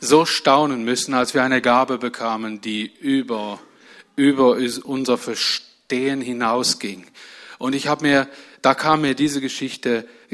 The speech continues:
ganz schnell wieder in den Sinn. Und ich habe gesehen, Herr, im Reden jetzt über diese überdimensionale Gabe, die du uns als Gemeinde jetzt hier zur Verfügung stellst, möchte ich eine heilige Achtung haben, denn es geschah aus Hingabe.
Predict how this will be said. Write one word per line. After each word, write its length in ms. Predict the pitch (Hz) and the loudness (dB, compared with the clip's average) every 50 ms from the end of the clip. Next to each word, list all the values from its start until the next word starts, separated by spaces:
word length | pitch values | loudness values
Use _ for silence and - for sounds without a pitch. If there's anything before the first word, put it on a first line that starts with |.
| - - - | -10 -8 -4
ganz 280 | - 131 135 147 147 - | -2 0 0 0 -2 -4
schnell 300 | - 147 135 127 127 117 | -4 0 0 2 2 2
wieder 200 | 123 120 120 117 | 0 0 0 -2
in 60 | 113 | -2
den 100 | 113 113 | -4 -6
Sinn. 240 | 107 117 110 107 107 | -6 -6 -6 -6 -8
Und 120 | 104 104 | -10 -10
ich 140 | 101 - 127 | -8 -6 -4
habe 320 | 131 127 120 127 120 117 | -4 -2 0 -2 -2 -2
gesehen, 460 | 113 - 120 110 117 117 117 113 101 - - - - | -4 -6 -6 -6 -6 -6 -6 -8 -12 -16 -20 -20 -10
Herr, 320 | - - 127 139 143 131 - - - - - - - - - _ | -4 -2 0 0 -2 -2 -8 -16 -20 -20 -20 -20 -20 -20 -20 _
im 400 | - 147 135 131 127 123 123 - - 120 113 | -6 -4 -2 -2 -2 -2 -4 -4 -8 -4 0
Reden 440 | 131 139 170 202 190 175 165 160 | 2 2 2 2 2 0 -2 -2
jetzt 460 | 147 135 135 127 117 - - - - - | 0 2 2 2 2 0 -4 -8 -6 -6
über 240 | 143 131 127 127 | -6 -2 -2 -2
diese 280 | 123 123 127 120 113 120 | -2 -4 -4 -4 -4 -4
überdimensionale 1600 | 120 - - 202 202 190 196 185 - 165 170 160 160 151 151 - 151 147 147 151 - - - - 131 135 135 135 139 139 131 | -4 -2 0 0 2 2 2 0 0 -2 -4 -4 -4 -4 -2 -2 0 0 0 0 -4 -10 -12 -6 -2 0 2 2 2 0 0
Gabe, 320 | - 120 113 110 107 117 107 | 0 -2 -2 -2 -4 -6 -10
die 120 | - 117 | -12 -12
du 300 | - - 143 143 170 160 | -8 -4 -2 -2 0 -2
uns 160 | 156 160 - | -2 -4 -4
als 220 | 143 131 123 - - | -4 -4 -4 -6 -6
Gemeinde 540 | 127 113 113 113 113 123 143 156 160 160 | -6 -6 -4 -4 -4 -2 -2 -4 -4 -6
jetzt 140 | 156 143 - | -6 -6 -6
hier 180 | - 151 143 135 | -4 -4 -6 -6
zur 140 | - 135 117 | -8 -8 -10
Verfügung 520 | 139 127 - - 123 117 104 107 107 104 | -10 -10 -8 -6 -6 -6 -6 -8 -10 -12
stellst, 420 | - - - 101 95 92 - - - - - - - - - - - | -12 -12 -12 -12 -12 -12 -12 -14 -12 -12 -12 -12 -10 -12 -12 -12 -10
möchte 460 | - 120 139 151 160 - - - 156 | -4 0 2 2 2 0 -4 -8 -8
ich 140 | 151 139 - - - - - - - - _ | -8 -10 -14 -18 -20 -18 -18 -20 -20 -12 _
eine 340 | - 117 113 117 117 113 104 - - - - | -6 -4 -4 -4 -4 -6 -6 -8 -10 -6 -4
heilige 540 | 123 135 147 165 175 180 175 156 143 - - | -2 -2 -2 -2 -2 -4 -4 -6 -6 -6 -6
Achtung 560 | - 131 143 - - - - 139 120 120 113 110 | -6 -4 -4 -4 -6 -8 -8 -8 -8 -8 -8 -8
haben, 300 | 107 95 95 98 98 98 | -8 -8 -10 -12 -12 -10
denn 180 | 110 113 120 | -8 -8 -8
es 200 | 131 117 104 - | -6 -8 -8 -8
geschah 500 | - 110 98 - - 117 117 123 139 147 | -8 -10 -10 -8 -8 -6 -6 -6 -6 -6
aus 240 | 139 127 113 110 - | -6 -8 -8 -8 -8
Hingabe. 840 | - - - 143 147 147 139 135 117 107 92 90 87 85 - - | -8 -4 -4 -2 -2 -2 -4 -6 -6 -6 -8 -8 -10 -14 -16 -18